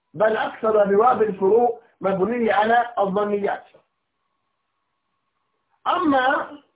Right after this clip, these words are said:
الشك الذي هو ماذا؟ هو احتم-، هو ما احتمل ماذا؟ ضد مساوي،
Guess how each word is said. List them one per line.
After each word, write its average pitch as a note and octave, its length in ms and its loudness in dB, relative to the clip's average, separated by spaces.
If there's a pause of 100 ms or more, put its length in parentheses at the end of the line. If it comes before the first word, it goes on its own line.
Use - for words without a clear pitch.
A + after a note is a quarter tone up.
(520)
الشك A3 420 -2 (540)
الذي G#3+ 320 2
هو G#3 140 2
ماذا؟ A#3+ 320 0 (480)
هو G#3 200 4
احتم-، G3+ 440 -8
هو G3 180 4
ما A3+ 120 2
احتمل A3+ 500 0
ماذا؟ A#3+ 380 2 (360)
ضد G#3+ 260 -4
مساوي، D#3 540 -2